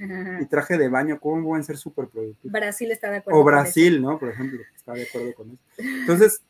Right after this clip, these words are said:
Speaker 2: no, no está como que, está un poco desconectado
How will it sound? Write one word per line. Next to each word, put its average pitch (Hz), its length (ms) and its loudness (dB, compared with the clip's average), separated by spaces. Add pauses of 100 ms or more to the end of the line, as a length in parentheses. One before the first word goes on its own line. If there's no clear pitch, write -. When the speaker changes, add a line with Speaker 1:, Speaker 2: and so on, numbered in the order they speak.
(160)
Speaker 2:
no, 190 280 2
no 196 160 4
está 240 280 -2
como 240 420 0
que, 135 220 0
está 165 220 -2
un 214 100 2
poco 247 220 0
desconectado 143 960 -2